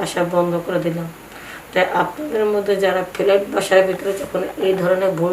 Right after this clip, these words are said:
যারা করতেছেন, সবাই সাবধানে থাকবেন। দশ দিন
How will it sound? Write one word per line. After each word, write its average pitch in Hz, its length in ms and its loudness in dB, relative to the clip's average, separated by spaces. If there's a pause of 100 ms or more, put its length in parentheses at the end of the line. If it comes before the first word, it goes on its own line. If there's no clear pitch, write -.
(120)
যারা 170 160 2 (100)
করতেছেন, 170 480 -4 (640)
সবাই 175 240 -2 (100)
সাবধানে 170 520 -6
থাকবেন। 170 340 -4 (1600)
দশ 202 160 10 (120)
দিন 240 120 8